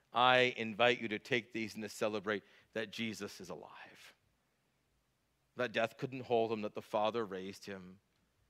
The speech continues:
that he is alive now and forevermore. Your sin is forgiven, and he is your receipt into glory. Would you pray with me? We are thankful, God, for your incredible work in the person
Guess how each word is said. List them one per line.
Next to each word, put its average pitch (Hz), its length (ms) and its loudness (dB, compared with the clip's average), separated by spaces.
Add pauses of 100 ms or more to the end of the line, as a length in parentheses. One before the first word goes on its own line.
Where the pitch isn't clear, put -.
(400)
that 110 120 0
he 101 160 -4
is 107 280 -2
alive 98 640 -2
now 104 680 2
and 101 140 -8
forevermore. 101 680 -4
Your 95 160 -8
sin 117 640 -4
is 104 140 -12
forgiven, 95 640 -8 (340)
and 95 140 -12 (160)
he 123 500 -4
is 95 160 -12
your 92 80 -8
receipt - 800 -12 (360)
into 107 200 -12
glory. - 260 -14 (1300)
Would 95 100 -16
you 95 60 -14
pray 104 160 -4
with 98 180 -8
me? 101 80 -12 (880)
We 120 80 0
are 135 80 4
thankful, 147 460 4
God, 123 440 8
for 120 140 -2
your 127 340 4
incredible 127 540 0
work 117 260 0
in 113 120 -4
the 110 100 -8
person 117 400 -8